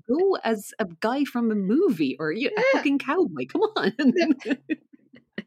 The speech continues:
Speaker 2: Yeah. Well, when, uh, Dana is asked what her and Aaron are going as,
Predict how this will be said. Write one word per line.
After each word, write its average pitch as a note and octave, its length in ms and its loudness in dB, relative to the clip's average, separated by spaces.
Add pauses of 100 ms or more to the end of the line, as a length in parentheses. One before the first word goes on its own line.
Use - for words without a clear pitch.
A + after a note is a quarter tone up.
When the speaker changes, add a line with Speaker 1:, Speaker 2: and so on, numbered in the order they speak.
(180)
Speaker 2:
Yeah. F4+ 320 2 (160)
Well, A3 480 4
when, G#3+ 500 2
uh, G#3+ 440 2 (360)
Dana B3+ 500 4
is A3+ 140 -2
asked G3+ 340 0
what G#3 260 -2
her A3+ 440 0
and F#3+ 100 -2 (100)
Aaron G#3+ 440 0
are F#3 140 0
going F#3 440 -2
as, F3+ 440 -6